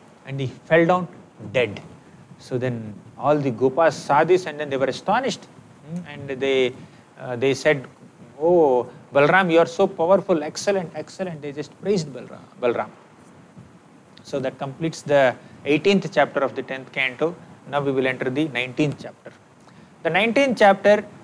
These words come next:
describes another beautiful incident where Krishna swallowed forest fire. This is second time. After subduing Kaliya, during that night, Krishna swallowed forest fire once to protect all the Vrajavasis, entire cowherd community.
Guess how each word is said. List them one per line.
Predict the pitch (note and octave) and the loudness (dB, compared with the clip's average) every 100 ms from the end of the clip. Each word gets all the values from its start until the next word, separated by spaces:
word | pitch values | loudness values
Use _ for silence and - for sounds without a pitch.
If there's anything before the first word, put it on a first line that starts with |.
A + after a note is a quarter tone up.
| - | -6
describes | E3+ D3 - G#3 F#3 | -4 -4 2 2 2
another | E3+ G3 A3+ A3+ F#3 - - _ - | -2 0 4 4 2 -2 -12 _ -6
beautiful | F3 F#3 G#3 G3 | -2 0 0 -2
incident | E3+ D#3 F#3+ F#3 D3 E3+ - - - | -2 0 4 4 2 -2 -14 -20 -12
where | - F3+ F#3 | 2 4 4
Krishna | F#3 D#3 - F#3+ G3 G3 - - | 0 -4 -2 0 0 -2 -12 -20
swallowed | - - E3 F3+ G#3 F#3+ | -8 2 6 6 6 2
forest | D3+ D3+ - - | 4 4 4 0
fire. | C#3 A2+ | 0 0
This | A2+ C#3+ | -2 -10
is | D3 | -2
second | F3 G3+ G3+ | 0 2 2
time. | C3 G2+ - - - - - - | 0 -4 -16 -20 -20 -20 -12 -10
After | C3+ - E3+ D3+ C3+ | -2 4 4 4 0
subduing | - D3+ D3 G#3 A3 G3 | 0 0 2 2 2 2
Kaliya, | F3+ F3+ G3 B3+ B3 - - _ _ _ - | 4 6 6 4 2 -6 -20 _ _ _ 2
during | E3+ F3+ F3 | 4 4 4
that | E3+ D#3+ | 0 0
night, | D3 G3 C4 - - - _ _ _ - - | 0 2 2 -2 -14 -20 _ _ _ -20 -8
Krishna | F3 D3 G#3+ - | -6 -4 -4 0
swallowed | F#3 F3 F#3 F#3 | 2 4 4 2
forest | D#3 D#3 - | 2 2 0
fire | - D3+ | 0 0
once | C#3+ G3 - | 0 -4 -6
to | F3 | -6
protect | D#3 D3+ C#3+ - | -2 -2 -2 0
all | C#3+ E3+ | 2 2
the | F3 | 0
Vrajavasis, | B2+ B2 B2+ B2+ F3+ - | -2 0 0 0 -6 -12
entire | C#3 C#3 D#3 | -6 0 0
cowherd | D3+ C3 C#3+ - | 0 -2 -2 -6
community. | A#2 B2 D3 F#3 C#4+ | -8 -6 -6 -4 -6